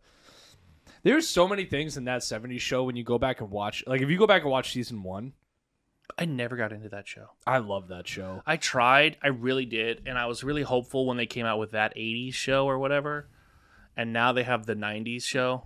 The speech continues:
Speaker 1: Yeah, on Netflix. Which is same characters.
Speaker 2: Yeah, just
Speaker 1: Like, everybody makes a cameo
Speaker 2: Yeah.
Speaker 1: except for Danny Masterson because of his,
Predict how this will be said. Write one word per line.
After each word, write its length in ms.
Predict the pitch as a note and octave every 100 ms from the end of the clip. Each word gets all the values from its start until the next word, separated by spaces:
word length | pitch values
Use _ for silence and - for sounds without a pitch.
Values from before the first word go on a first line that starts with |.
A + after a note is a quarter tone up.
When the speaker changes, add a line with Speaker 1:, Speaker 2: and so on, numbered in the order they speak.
| -
Speaker 1:
Yeah, 220 | B2+ A2
on 120 | G2+ G#2+
Netflix. 520 | G#2+ - G#2+ - - _ _ _ -
Which 200 | B2 C3
is 300 | A#2 - - _ _ -
same 240 | G#3 F#3+
characters. 680 | F#3+ F3+ - G2+ G2+ - - _
Speaker 2:
Yeah, 240 | - D3 A#2
just 240 | A#2 B2
Speaker 1:
Like, 140 | A2 A2+
everybody 360 | C3+ C#3 C3+
makes 200 | B2 -
a 40 | -
cameo 580 | A2+ A2+ A2 G#2 G#2 G2+
Speaker 2:
Yeah. 120 | A#2
Speaker 1:
except 180 | G#2+ A#2+
for 80 | A#2
Danny 240 | A#2+ A2+
Masterson 520 | G#2+ G#2 - G2+ G#2+
because 240 | G2+ G2+ F#2+
of 80 |
his, 260 | F#2+ F#2